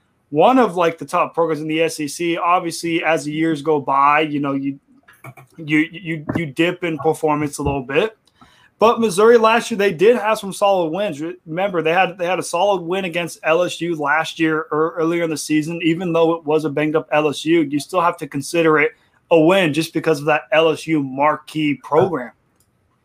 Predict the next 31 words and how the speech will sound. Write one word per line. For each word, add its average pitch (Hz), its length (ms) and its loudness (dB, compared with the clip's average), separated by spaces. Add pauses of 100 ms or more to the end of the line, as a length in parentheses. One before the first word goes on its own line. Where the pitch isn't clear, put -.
(140)
So - 180 -6
you 180 140 4
look 208 160 4
at 202 80 0
Missouri, 180 720 0
if, 170 320 -4 (100)
like 165 220 2
I 180 80 4
mentioned 165 280 -2
earlier, 170 420 -2 (280)
if 156 160 -2
they 160 160 0
could 220 160 -4
keep 214 220 -6
it - 100 -6
close 175 560 0 (540)
against 165 320 -2
those 165 180 -2
top-ranked 175 540 0
teams, 160 260 -4
if 131 60 -8
they 170 100 -2
could 170 100 -12
keep 180 200 -10
it 143 80 -10
close 165 340 -2
against 147 320 -6
A 165 180 4
and 147 140 0
M 160 340 2
or 127 220 -6